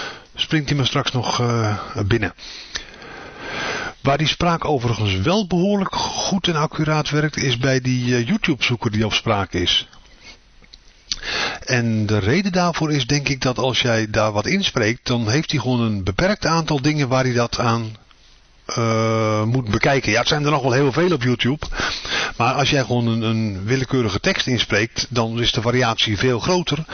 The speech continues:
dan dat jij een artiest inspreekt waar die gewoon maar een beperkt aantal arties-, a-, artiesten heeft in YouTube. Dus die spraakzoeker met YouTube, die werkt, eh, ja, mooi.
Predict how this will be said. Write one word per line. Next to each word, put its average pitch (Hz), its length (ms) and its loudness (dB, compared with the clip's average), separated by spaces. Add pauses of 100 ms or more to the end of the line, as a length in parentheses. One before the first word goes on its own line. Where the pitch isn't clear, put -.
(400)
dan 139 180 0
dat 135 120 0
jij 117 140 2
een 113 60 0
artiest 113 400 0
inspreekt 113 540 0
waar 113 160 2
die 117 140 0
gewoon 110 200 0
maar 107 160 2
een 107 100 0
beperkt 131 340 0
aantal 110 280 0
arties-, - 440 0
a-, 113 100 2 (160)
artiesten 131 540 2
heeft 120 260 0
in 104 140 0
YouTube. 98 500 0 (840)
Dus 127 180 0
die 120 140 0
spraakzoeker 147 640 0
met 101 180 0
YouTube, 208 480 0
die 180 140 0
werkt, 175 340 0
eh, 151 280 2 (300)
ja, - 260 -2
mooi. 135 340 0